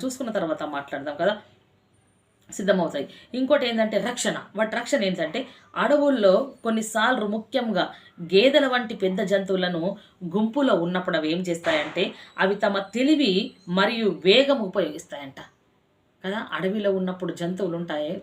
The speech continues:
చూడు, అప్పుడు ఏం ఉపయోగిస్తాయి అవి? తెలివిని, వేగాన్ని ఉపయోగిస్తాయంట. అప్పుడు అంటే వేగంగా పరిగెత్తాయి. ఎ-, ఎలా పరిగెత్తగలుగుతాయి? తెలివితో ఆలోచించాయి. జనము సా-, సమూహంగా ఉంది, గుంపులో ఉన్నాము కదా, అందరిలో ఉన్నాము, జంతువులు ఉన్నాయి,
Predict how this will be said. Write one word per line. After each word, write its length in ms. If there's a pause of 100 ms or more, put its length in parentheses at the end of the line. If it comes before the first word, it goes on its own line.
(120)
చూడు, 240 (320)
అప్పుడు 240
ఏం 240
ఉపయోగిస్తాయి 580
అవి? 260 (320)
తెలివిని, 800 (560)
వేగాన్ని 540
ఉపయోగిస్తాయంట. 720
అప్పుడు 260 (360)
అంటే 180
వేగంగా 520
పరిగెత్తాయి. 520
ఎ-, 260
ఎలా 240
పరిగెత్తగలుగుతాయి? 800
తెలివితో 420
ఆలోచించాయి. 600 (280)
జనము 280
సా-, 320
సమూహంగా 540
ఉంది, 200
గుంపులో 540
ఉన్నాము 460 (300)
కదా, 140
అందరిలో 520
ఉన్నాము, 500
జంతువులు 520
ఉన్నాయి, 360